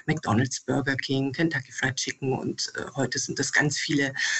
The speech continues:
Marken, wo man gar nicht glaubt, dass die auch Systemgastronomie sind, weil sie so,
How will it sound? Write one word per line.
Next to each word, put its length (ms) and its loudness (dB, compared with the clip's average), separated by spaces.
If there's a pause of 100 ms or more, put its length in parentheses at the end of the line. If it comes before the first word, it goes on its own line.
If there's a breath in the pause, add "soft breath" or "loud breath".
(140 loud breath)
Marken, 480 2
wo 60 -4
man 180 0
gar 140 0
nicht 200 -2
glaubt, 580 0
dass 180 -6
die 140 -4
auch 100 -2
Systemgastronomie 1040 0
sind, 280 -4
weil 120 -2
sie 120 -4
so, 260 -2